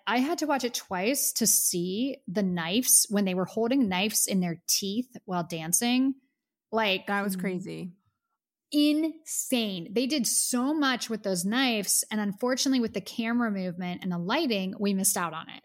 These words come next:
Speaker 1: So not a critique of Stray Kids at all. They brought it. And I watched the performance obviously multiple times now, so I could see everything and really take it all in. But wow. <laughs>
Speaker 2: When your
Speaker 1: Mm.
Speaker 2: man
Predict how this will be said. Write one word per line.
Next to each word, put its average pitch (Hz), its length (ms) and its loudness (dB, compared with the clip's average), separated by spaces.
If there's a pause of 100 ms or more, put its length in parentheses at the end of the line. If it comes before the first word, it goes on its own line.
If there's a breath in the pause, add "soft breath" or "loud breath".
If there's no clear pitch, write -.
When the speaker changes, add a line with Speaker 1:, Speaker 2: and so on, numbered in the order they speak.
Speaker 1:
So 202 440 4 (560)
not 247 380 4
a 285 40 4
critique 269 320 0
of 175 80 -6
Stray 226 220 0
Kids 185 200 -4
at 180 60 -4
all. 180 320 -4
They 214 140 2
brought 180 560 0
it. 143 240 -8 (160)
And 226 100 2
I 226 80 2
watched 240 280 2
the 208 60 -6
performance 175 500 -6
obviously 175 400 -2
multiple 165 340 -6
times 170 320 -4
now, 165 200 -8
so 175 140 -4
I 170 100 -8
could - 180 -2
see 185 240 6
everything 175 440 -8
and 170 120 -6
really 170 240 -2
take 190 260 -2
it 185 80 0
all 165 160 -4
in. 190 320 2 (500 soft breath)
But 180 260 -2 (460)
wow. 151 520 -6 (200)
<laughs> - 80 0 (1120 loud breath)
Speaker 2:
When 233 160 0
your 269 220 0
Speaker 1:
Mm. 285 60 -2
Speaker 2:
man 185 460 -4